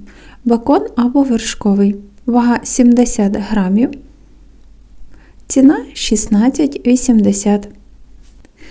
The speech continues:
Буває ще одного виду, але в нашому А Т Б вони бувають вкрай рідко.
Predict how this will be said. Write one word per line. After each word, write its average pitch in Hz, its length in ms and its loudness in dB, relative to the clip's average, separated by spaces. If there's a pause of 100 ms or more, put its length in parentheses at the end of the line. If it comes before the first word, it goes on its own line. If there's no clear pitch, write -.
(260)
Буває 233 440 4
ще 202 240 0
одного 254 400 6
виду, 320 460 0
але 262 280 0
в 262 120 -2
нашому 247 560 2
А 226 60 -4
Т 233 140 -2
Б 226 380 -2
вони 196 220 0
бувають 202 460 -2
вкрай 202 440 0
рідко. 196 460 -2